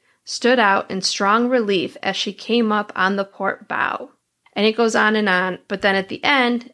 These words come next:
he says, thirteen persons altogether saw her.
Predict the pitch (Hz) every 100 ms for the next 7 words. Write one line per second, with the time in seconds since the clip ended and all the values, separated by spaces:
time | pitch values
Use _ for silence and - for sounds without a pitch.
0 | _ - 220 220 196 180 180 _ - _
1 | _ 247 277 - 302 302 294 - - 226
2 | 233 233 - 202 196 208 226 202 185 185
3 | 196 190 - 180 170 - - -